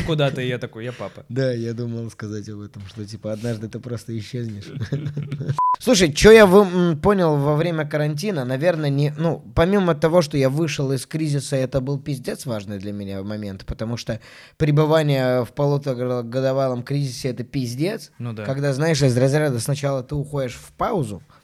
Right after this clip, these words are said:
Speaker 2: а потом <laughs> переходишь в кризис.
Speaker 1: Ну
Speaker 2: Последней
Speaker 1: да.
Speaker 2: моей мыслью было,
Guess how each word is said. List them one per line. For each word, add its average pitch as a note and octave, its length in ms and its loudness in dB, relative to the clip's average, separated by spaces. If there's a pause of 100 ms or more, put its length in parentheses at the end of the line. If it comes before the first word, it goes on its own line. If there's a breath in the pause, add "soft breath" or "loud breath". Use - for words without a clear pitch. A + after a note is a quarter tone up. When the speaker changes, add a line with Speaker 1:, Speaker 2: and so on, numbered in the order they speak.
(260 soft breath)
Speaker 2:
а C3 100 -4
потом D#3+ 480 2
<laughs> G3 220 8
переходишь D3 440 0
в - 60 -16
кризис. F3 500 -2
Speaker 1:
Ну - 800 -20
Speaker 2:
Последней D#3+ 460 0
Speaker 1:
да. D3+ 60 -2
Speaker 2:
моей D#3 140 0
мыслью D3+ 340 -6
было, B2+ 320 -4